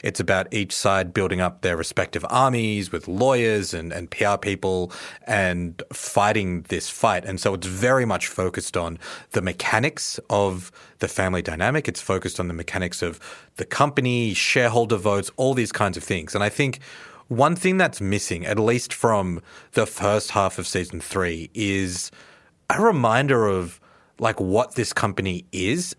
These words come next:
and the power that it wields and the role that it plays in the kind of social political landscape. I think in season two, we had that episode Safe Room, which is one of my favorites, where you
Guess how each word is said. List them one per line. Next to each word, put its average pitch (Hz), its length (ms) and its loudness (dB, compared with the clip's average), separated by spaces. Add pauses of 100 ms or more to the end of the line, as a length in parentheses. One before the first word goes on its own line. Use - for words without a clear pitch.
and 107 200 0
the 92 60 2
power 101 500 2
that 95 160 2
it 95 120 -6
wields 95 500 0
and 92 180 0
the 90 80 2
role 90 380 0
that 90 140 0
it 87 120 -6
plays 104 480 -2
in 135 140 0
the 127 80 0
kind 131 240 2
of - 440 -4
social - 460 0
political 98 720 0
landscape. 117 560 0
I 117 80 2
think 127 240 -2
in 110 80 0
season 104 280 -2
two, 104 340 0 (340)
we 113 80 2
had 101 200 4
that 101 240 2 (280)
episode 101 480 0
Safe - 460 0
Room, 90 220 -2
which 90 180 -2
is 92 100 -2
one 92 160 0
of 87 60 0
my 87 140 0
favorites, 90 600 -4
where 87 340 -2 (380)
you 101 480 -2